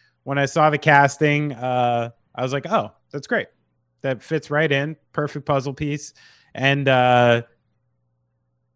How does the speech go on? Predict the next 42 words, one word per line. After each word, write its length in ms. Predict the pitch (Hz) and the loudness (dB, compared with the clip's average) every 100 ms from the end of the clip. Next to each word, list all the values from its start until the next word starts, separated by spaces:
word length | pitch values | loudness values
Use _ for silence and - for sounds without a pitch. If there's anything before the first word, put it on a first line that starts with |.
| _ | _
and 200 | 160 170 | 0 4
I, 320 | 165 156 147 143 - | 8 6 4 -2 -4
I 40 | 151 | -4
think 220 | 175 160 | 0 4
I 100 | 151 | 4
texted 420 | 143 156 - 143 | 4 2 2 -4
you 200 | 156 185 | -2 0
as 180 | 156 139 | -2 0
well. 540 | 165 175 156 143 123 - - | 4 6 6 6 0 -8 -6
All 260 | 147 170 180 | 4 6 8
I 100 | 175 | 6
gotta 260 | 175 165 | 6 6
see 440 | 147 170 170 151 143 | 2 0 0 2 0
is, 360 | 135 135 123 - _ _ _ | 2 0 -2 -14 _ _ _
is 260 | 135 143 117 | -2 -2 -2
some 520 | - 185 180 170 139 | -2 0 2 0 2
less 320 | 156 170 160 | 4 4 2
bearded 560 | 135 160 156 160 151 131 | 0 2 4 4 2 2
version 600 | 135 151 143 135 123 120 | -2 -2 0 -2 -2 -2
of 240 | 123 120 | -6 -2
Ray 140 | 135 | 0
Romano's 520 | 135 135 131 131 131 123 | 0 2 2 2 0 0
character 480 | 143 131 131 139 | 0 0 0 -2
on 140 | 123 117 | -2 -2
Vinyl, 460 | 120 131 113 110 120 _ _ _ _ - | -2 -2 -4 -6 -12 _ _ _ _ -4
who, 340 | 135 127 123 | -2 -2 -6
who 200 | 113 139 | -8 -8
really 320 | 127 147 160 143 | -4 0 0 0
nailed, 460 | 135 127 127 127 | 0 0 0 -2
like, 220 | 131 123 | -2 -4
kind 220 | - 135 123 | -4 -4 -4
of 80 | |
an 80 | 120 | -6
old 220 | 120 120 | -6 -8
school 240 | 113 - 131 | -10 -6 -6
New 100 | 120 | -4
York 380 | 117 120 117 - | -4 -4 -6 -8
thing, 380 | - 131 127 120 | -6 -4 -4 -6
has 220 | 120 107 | -8 -6
the 160 | 113 | -4
accent 500 | 120 127 - 131 113 | -2 -4 -6 -10 -8
down. 460 | - 143 143 131 131 | -4 -2 -2 -4 -8